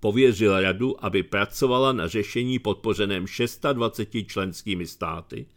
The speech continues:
které by obešlo veto Maďarska. České předsednictví nyní musí rozhodnout o dalším postupu, o případném novém summitu ministrů financí později v prosinci,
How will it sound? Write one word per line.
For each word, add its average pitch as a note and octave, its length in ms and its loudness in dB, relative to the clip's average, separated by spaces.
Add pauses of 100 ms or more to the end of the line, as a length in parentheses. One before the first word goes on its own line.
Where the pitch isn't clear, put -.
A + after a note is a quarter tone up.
(500)
které C3 380 4
by G#2+ 140 4
obešlo B2 800 4
veto G#2 400 0
Maďarska. G#2+ 720 -2 (1040)
České C#3+ 460 6
předsednictví A#2 920 0
nyní A#2+ 300 4
musí B2 360 2
rozhodnout A2+ 680 2
o A2 80 2
dalším A2+ 460 0
postupu, F#2 640 -6 (400)
o G#2+ 140 2
případném B2+ 800 2
novém B2 340 6
summitu A#2+ 480 2
ministrů A2 480 0
financí A2+ 580 -2
později G2 520 0
v - 80 -18
prosinci, A2 680 -4